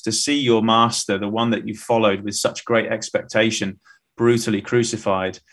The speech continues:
you know, there's, there's a shock factor there as well. So numb, shocked to the core, um, would have been how they would have felt. And in, in effect, what had happened to the body of Jesus was that it was placed in a tomb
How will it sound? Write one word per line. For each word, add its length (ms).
you 120
know, 100
there's, 260
there's 160
a 60
shock 420
factor 380
there 360
as 200
well. 320
So 180
numb, 500
shocked 640
to 100
the 120
core, 520
um, 200
would 80
have 80
been 140
how 180
they 260
would 140
have 100
felt. 480
And 100
in, 140
in 200
effect, 380
what 120
had 100
happened 320
to 60
the 60
body 240
of 80
Jesus 400
was 140
that 100
it 60
was 120
placed 380
in 100
a 80
tomb 500